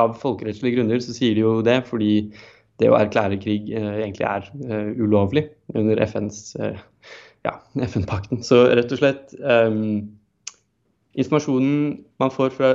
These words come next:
statlige russiske medier er ikke spesielt troverdig, og vi har jo sett det, ja,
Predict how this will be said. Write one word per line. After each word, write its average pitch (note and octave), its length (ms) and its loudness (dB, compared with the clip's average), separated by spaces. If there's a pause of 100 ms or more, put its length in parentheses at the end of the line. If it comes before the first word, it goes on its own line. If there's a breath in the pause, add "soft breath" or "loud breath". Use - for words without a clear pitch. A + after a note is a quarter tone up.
(160)
statlige A#2 460 0
russiske G#2 260 -14
medier A#2 400 -2
er G#2+ 320 -2
ikke A2+ 540 -2 (100)
spesielt G#2+ 680 -2
troverdig, A2 560 0
og A#2 80 -8
vi A#2+ 60 0
har A2+ 120 4
jo A2 80 -2
sett A#2 200 -4
det, A2 280 0 (400 loud breath)
ja, - 140 -4